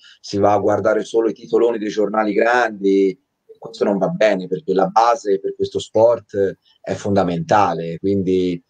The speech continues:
ti ripeto, la passione spinge tutti, compresi noi allenatori, i ragazzi che giocano, ma è normale che voi siete un po' la nostra voce, che ci fate anche collegare sotto questo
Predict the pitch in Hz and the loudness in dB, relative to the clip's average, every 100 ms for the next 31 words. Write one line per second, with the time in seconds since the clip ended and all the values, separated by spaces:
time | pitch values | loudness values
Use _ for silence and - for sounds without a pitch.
0 | _ _ - 92 98 95 80 87 85 92 | _ _ -2 0 2 0 0 -4 -2 -2
1 | 101 98 - 117 123 113 101 - 117 113 | 0 -2 2 4 4 2 -6 -12 -12 -4
2 | 185 139 139 - 107 104 107 110 110 110 | 0 2 2 0 -6 -4 -6 -4 0 2
3 | 107 107 135 156 135 107 101 - _ _ | 2 2 4 4 4 -2 -8 -12 _ _
4 | - 101 104 113 127 147 101 113 131 113 | -4 0 0 -2 0 0 4 4 4 0
5 | 107 98 98 101 107 107 110 117 110 - | -6 -4 -4 -4 -4 0 2 2 0 0
6 | 101 95 101 110 104 92 - _ - 107 | 0 2 4 4 2 -2 -6 _ -2 0
7 | 101 101 - 104 104 - 95 95 107 98 | 2 0 -2 -2 -2 0 2 4 2 -2
8 | 90 90 - 95 104 104 101 104 98 104 | -12 -20 -18 -2 -2 0 -4 -4 -4 0
9 | 101 98 104 95 90 85 _ _ - - | 0 2 -2 -2 -6 -12 _ _ -6 -6
10 | 85 - | -4 -6